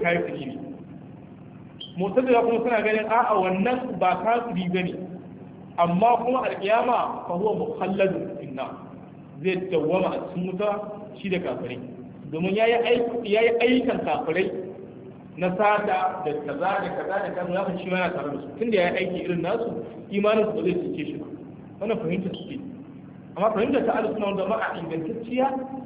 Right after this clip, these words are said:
shine duk mai yin laifi, matsawar mumini ne, to sai dai a kai shi, a, wato gidan ma'aji. An gane, Allah ya kiyaye. An fahimta? A,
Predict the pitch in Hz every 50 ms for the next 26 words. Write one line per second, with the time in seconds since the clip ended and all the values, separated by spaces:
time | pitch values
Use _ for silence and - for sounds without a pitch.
0 | - - - - - 240 233 208 180 175 - 233 262 269 262 233 214 208 220 226
1 | 202 180 - 175 156 139 - - - - - - - - - - - - - -
2 | - 151 170 226 233 233 254 240 247 247 233 233 220 233 247 254 254 240 220 208
3 | 226 - 381 392 294 196 - - - - - - - - - - - 160 160 160
4 | 147 - 226 233 240 233 240 233 220 202 220 208 208 226 226 - - - - 165
5 | 160 151 143 143 143 143 - - - - - - - 160 156 156 147 151 170 190
6 | 190 190 190 190 185 190 180 175 185 190 - - - - - - - - - -
7 | - - - - - - - 165 170 175 202 196 185 - - 185 196 180 156 -
8 | - - 175 156 135 - - - - - - - - - - - - - - -
9 | - - - 165 170 175 185 180 180 175 175 185 214 226 220 - - - - -
10 | - - - - - - - - -